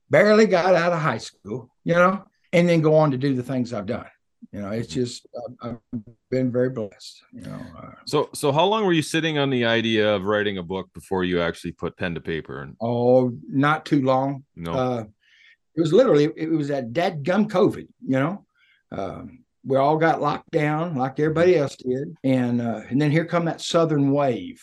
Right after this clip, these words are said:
Speaker 1: It was, uh, summer of twenty twenty. Well, that summer wave kicked the crap out of this Texan. It got me. And, uh,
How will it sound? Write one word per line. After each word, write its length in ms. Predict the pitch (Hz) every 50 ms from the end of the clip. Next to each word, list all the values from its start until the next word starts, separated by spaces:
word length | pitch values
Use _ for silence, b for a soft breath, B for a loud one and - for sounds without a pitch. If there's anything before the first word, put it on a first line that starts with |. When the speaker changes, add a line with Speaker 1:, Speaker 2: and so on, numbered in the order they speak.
| - _
Speaker 1:
It 100 | - 120
was, 240 | 113 110 120 117 123
uh, 260 | 123 120 120 113 107
summer 540 | 107 - - - 143 143 151 147 139 123 127
of 180 | 120 113 113 -
twenty 320 | - - 147 143 139 131 123
twenty. 440 | - - 143 131 113 95 87 - _ _ _ _ _ _ _ _ _
Well, 140 | - 202 226
that 200 | 208 196 202 165
summer 320 | - 185 185 175 160 147 139
wave 360 | 135 151 151 139 135 127 -
kicked 260 | - 139 127 123 -
the 100 | 123 120
crap 500 | 120 - - 156 156 131 110 - - -
out 200 | 107 98 98 92
of 40 | 101
this 220 | 123 120 110 -
Texan. 480 | - - - - - - - - - - b b b b b b _
It 320 | - 131 165 160 151 180 156
got 260 | 147 127 - - -
me. 220 | 110 110 107 - _ _ _ -
And, 320 | - 131 127 123 123 123
uh, 220 | 123 120 113 120